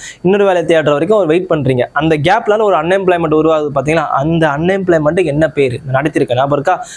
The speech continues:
frictional unemployment ஒண்ணு இருக்கும். ஓகே, frictional unemployment is also called as temporary unemployment. டெம்பரரினா,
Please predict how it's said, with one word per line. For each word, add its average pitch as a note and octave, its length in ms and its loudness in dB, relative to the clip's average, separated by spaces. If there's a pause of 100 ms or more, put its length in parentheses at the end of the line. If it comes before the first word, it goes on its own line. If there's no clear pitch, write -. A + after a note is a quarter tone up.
(200)
frictional B3 600 0
unemployment F3 880 -2
ஒண்ணு D3+ 160 -2
இருக்கும். C3 340 -4
ஓகே, D3 220 0
frictional G#3+ 340 -2
unemployment F#3+ 680 -2
is F#3+ 100 -4
also D#3+ 480 0
called B2+ 280 0
as E3+ 220 0 (340)
temporary A#3 800 0 (120)
unemployment. C#3+ 920 -2
டெம்பரரினா, G3+ 680 0